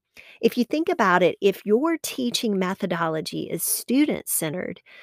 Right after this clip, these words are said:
then you will naturally begin to make connections.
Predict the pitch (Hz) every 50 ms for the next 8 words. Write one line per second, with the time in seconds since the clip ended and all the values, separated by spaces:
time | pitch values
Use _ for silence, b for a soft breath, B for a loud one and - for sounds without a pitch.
0 | B B B B B 220 208 202 202 202 240 247 233 214 196 196 196 202 190 -
1 | 285 294 - - 262 214 190 185 175 165 170 165 170 160 156 156 175 - - 175
2 | 165 160 - - - 226 214 240 262 - - - - 208 - 202 196 190 -